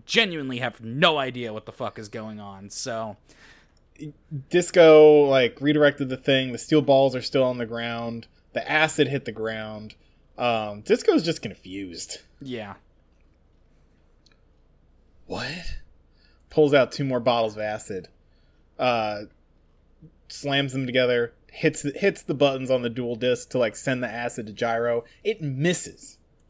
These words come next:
Speaker 2: That's what happens. The acid misses. Gyro gets up and starts walking towards Disco. Um, and we're about to get a really bullshit explanation of what's happening.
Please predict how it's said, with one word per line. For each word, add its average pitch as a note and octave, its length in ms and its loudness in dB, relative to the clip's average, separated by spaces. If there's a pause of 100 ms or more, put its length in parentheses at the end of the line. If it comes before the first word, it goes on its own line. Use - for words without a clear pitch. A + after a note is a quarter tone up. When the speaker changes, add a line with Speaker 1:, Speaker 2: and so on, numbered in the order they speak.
Speaker 2:
That's D#3 240 2
what A#2+ 120 0
happens. F#2+ 400 -12
The A2+ 160 -10
acid D#3+ 320 2
misses. A#2+ 640 -6 (260)
Gyro C#3 440 4
gets C3+ 400 -2
up C3+ 340 2
and A2+ 160 -10
starts B2+ 320 -2
walking A#2 540 -2
towards A2 380 -8
Disco. F#3 560 -4 (500)
Um, A#2+ 420 0
and C3+ 160 -4
we're B2+ 80 2
about C3 340 2
to B2+ 140 -4
get A#2+ 480 -2
a G#2+ 200 -8
really C3 540 -4
bullshit A#2+ 580 -6
explanation A2 680 -12
of F#2 80 -14 (140)
what's A#2 380 -10
happening. F#2 420 -16